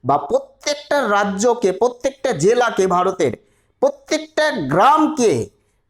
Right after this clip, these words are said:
গ্রামের ভেতরে কোন কোন জায়গায় অবৈধ বাংলাদেশি রয়েছে, কিভাবে খুঁজে বের করতে হবে, তার জন্য কি কি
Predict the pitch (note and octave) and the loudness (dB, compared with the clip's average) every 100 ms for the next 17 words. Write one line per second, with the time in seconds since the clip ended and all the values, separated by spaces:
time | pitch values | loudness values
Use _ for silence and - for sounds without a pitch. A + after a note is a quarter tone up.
0 | - A#2+ E3+ B3 D4+ G3 G#3+ C#4+ D4 C#4+ | -6 0 0 2 0 0 0 2 0 2
1 | E4+ G4 F#4+ E4 C4 C4 C4 A#3 A#3 A3+ | 2 2 2 4 4 4 2 0 0 -6
2 | A3 G3+ G3+ G3+ F#3+ G3+ F#3 F#3 F3+ G#3+ | -4 -2 -2 -4 -4 -4 -2 -2 -2 -6
3 | - - E4+ D4 D#4 E4+ - - E4+ F4+ | -6 -2 0 2 2 0 -2 -2 -2 0
4 | F#4 D#4 C#4+ C4+ A#3+ - A3+ G3+ G#3+ E4+ | 0 0 -2 -2 -8 -4 -4 0 2 2
5 | E4+ - - - G#3 B3 D4+ C#4 A#3+ B3+ | 2 -4 -14 -6 0 2 2 2 0 0
6 | C4 C#4 D4+ D4+ - _ _ _ - C#4+ | -2 0 0 0 -8 _ _ _ 0 0
7 | C#4+ D4 | 2 2